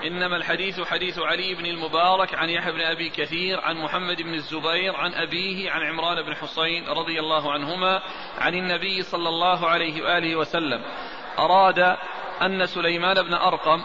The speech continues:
وهم فيه، وحمله عنه الزهري، وأرسله عن أبي سلمة عن عائشة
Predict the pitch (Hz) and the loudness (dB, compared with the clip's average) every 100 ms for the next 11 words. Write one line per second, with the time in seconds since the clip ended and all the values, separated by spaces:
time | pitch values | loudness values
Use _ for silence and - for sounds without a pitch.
0 | - 175 185 185 160 151 143 - - - | 2 4 4 2 0 0 -4 -6 -12 -10
1 | - - 147 143 185 185 185 185 185 185 | -12 -4 0 2 2 4 4 4 2 2
2 | 160 190 180 156 165 151 170 160 - - | 2 0 -2 -4 -4 0 0 -2 -6 -10
3 | - - 196 175 156 190 185 180 185 156 | -8 2 4 4 2 4 4 4 2 2
4 | 160 165 175 175 202 180 131 117 - 131 | 2 0 -2 0 4 4 2 -2 -4 0
5 | 180 170 170 180 - 175 | 0 2 2 0 0 -2